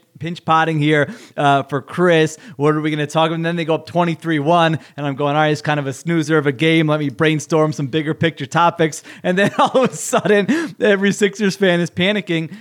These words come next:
in the third quarter, 'cause really there wasn't commun-, a lot of communication via the broadcast, via anything else. And remember, when they first announced something through the team,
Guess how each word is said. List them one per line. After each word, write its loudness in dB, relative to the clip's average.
in -2
the 0
third 0
quarter, -2
'cause -6
really 0
there 2
wasn't 0
commun-, -2
a 0
lot 2
of -2
communication -2
via -2
the -8
broadcast, -2
via 2
anything -4
else. 0
And -4
remember, -6
when -2
they 2
first -4
announced -2
something -4
through -2
the -4
team, -4